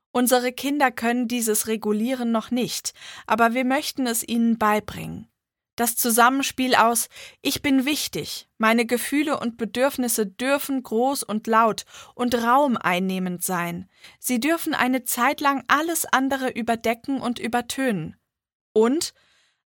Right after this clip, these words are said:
aber wenn wir in dieser Gemeinschaft, die wir Familie nennen, eine Balance haben wollen, ist das Zurücktreten und Platz machen genauso wichtig und ein großer Teil davon.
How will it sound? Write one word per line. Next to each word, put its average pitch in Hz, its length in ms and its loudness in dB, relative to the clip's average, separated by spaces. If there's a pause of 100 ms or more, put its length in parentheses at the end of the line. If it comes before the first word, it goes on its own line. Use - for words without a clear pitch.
(180)
aber 220 320 4
wenn 247 240 2
wir 277 180 0
in 220 100 2
dieser 285 360 0
Gemeinschaft, 254 800 0
die 202 120 -4
wir 208 140 0
Familie 233 580 2
nennen, 175 320 -4
eine 190 260 -2
Balance 196 540 2
haben 180 320 -4
wollen, 175 420 -4 (400)
ist - 280 0
das 240 200 2
Zurücktreten 254 960 -2
und 190 220 -6
Platz 226 400 -2
machen 240 340 0
genauso 214 720 0
wichtig 226 480 -4
und - 220 -6
ein 190 140 -2
großer 226 420 -2
Teil 262 280 2
davon. 170 540 -6